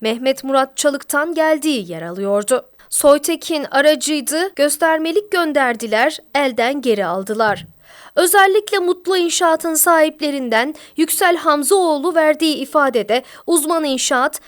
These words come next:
Beyaz İnşaat, Mes Turkuaz ve Mes Madencilik'le birlikte yürüttükleri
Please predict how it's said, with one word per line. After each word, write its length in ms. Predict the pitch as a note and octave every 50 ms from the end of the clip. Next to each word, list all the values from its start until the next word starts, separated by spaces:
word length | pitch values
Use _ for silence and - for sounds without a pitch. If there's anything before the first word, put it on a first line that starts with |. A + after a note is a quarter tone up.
| - _ -
Beyaz 320 | B3 B3 C4+ D4 D4 C4+
İnşaat, 560 | D#4 D4+ C4+ - - D4 C4 C#4 D#4+ D4+ - - -
Mes 300 | B3 C#4 D#4+ E4 - -
Turkuaz 680 | - F4+ F4 D#4 - - - D4 D4 D#4+ E4 C#4+ B3+
ve 120 | C#4 C4
Mes 360 | A#3 G#3+ G#3+ A#3+ C#4 - - B3
Madencilik'le 1040 | B3 A#3+ B3 B3+ B3+ C4+ C4+ C4 A#3+ C4+ C4+ C#4+ G4+ G4+ - C#4+ B3+ A3+ G3 F#3+
birlikte 380 | A3 G#3+ G#3 G3+ A#3+ - - F#4
yürüttükleri 800 | E4+ D#4+ D#4+ D4+ D4 D4+ - - D4 D4 - C4+ C4 B3+ C4+ C#4+